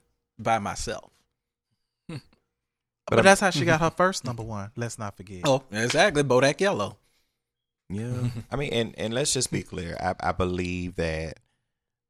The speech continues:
Speaker 3: n-, neither one of them really have the room to talk about each other because both of them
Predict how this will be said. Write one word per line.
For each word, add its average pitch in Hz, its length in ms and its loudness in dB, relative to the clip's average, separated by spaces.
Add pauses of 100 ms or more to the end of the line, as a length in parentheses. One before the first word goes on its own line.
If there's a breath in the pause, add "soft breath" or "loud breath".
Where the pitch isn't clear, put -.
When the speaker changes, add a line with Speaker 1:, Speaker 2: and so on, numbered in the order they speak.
(300)
Speaker 3:
n-, 98 240 -2
neither 104 280 -2
one 92 180 -2
of 87 40 -4
them 87 160 -4
really 82 220 -6
have 80 320 -4
the 87 100 -12
room 78 220 -6
to 76 60 -10
talk - 180 -8
about 78 280 -12
each - 200 -12
other 71 160 -10
because 76 300 -10
both 82 280 -6
of 80 100 -6
them 76 360 -8